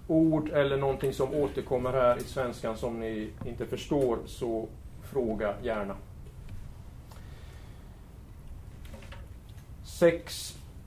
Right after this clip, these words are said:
punkter kring frihet från lagen. Och det som är tanken med de här, det är att de ska teckna ett stort mönster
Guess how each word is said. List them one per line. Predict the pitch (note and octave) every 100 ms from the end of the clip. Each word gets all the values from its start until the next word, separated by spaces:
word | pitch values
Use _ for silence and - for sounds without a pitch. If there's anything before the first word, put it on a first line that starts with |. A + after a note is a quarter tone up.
| - - -
punkter | E3+ D#3 B2+ - C#3+ C#3 C3
kring | - C3+ C3+ A#2+ G#2+ - - - - - -
frihet | C#3+ B2+ G2+ A2+ A2 A2 - - -
från | A2+ G2+ G2+ -
lagen. | A2+ C3 D3 C#3+ A2 F#2+ - - - -
Och | C3 -
det | D3+ D3+
som | E3 D#3+ D3+ - - - - - -
är | C3+ C3+ C3 - - - - -
tanken | - F3 D#3 - F#3
med | F#3 F3+
de | D#3
här, | B2 G#2+ A2+ -
det | B2 D3+
är |
att | C#3+
de | D3 C3+
ska | C#3
teckna | B2 - C#3 - C3 A#2
ett | A#2+ A#2 - -
stort | - - - F3 E3+ - - -
mönster | D3+ C#3+ C#3+ D3 - -